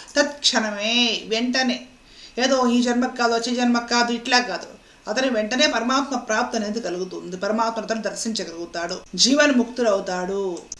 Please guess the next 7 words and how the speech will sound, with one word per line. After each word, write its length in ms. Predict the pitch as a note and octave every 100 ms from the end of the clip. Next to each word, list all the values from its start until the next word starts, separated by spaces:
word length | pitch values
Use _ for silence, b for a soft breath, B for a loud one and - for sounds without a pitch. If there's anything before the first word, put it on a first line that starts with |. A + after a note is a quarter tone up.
| -
మరి 280 | B3 D4 D#4+ C#4+ C4 D4 C4 B3+
కొందరిని 480 | C4 C4+ C#4 C4+ C#4+
చూస్తూ 200 | E4 F4+
ఉంటాం, 300 | D4+ C4+ B3+
నాకు 140 | A3+
దేవుడు 300 | - A#3 C4
కనిపించాడు, 640 | C4+ B3 A#3 - A#3+ A#3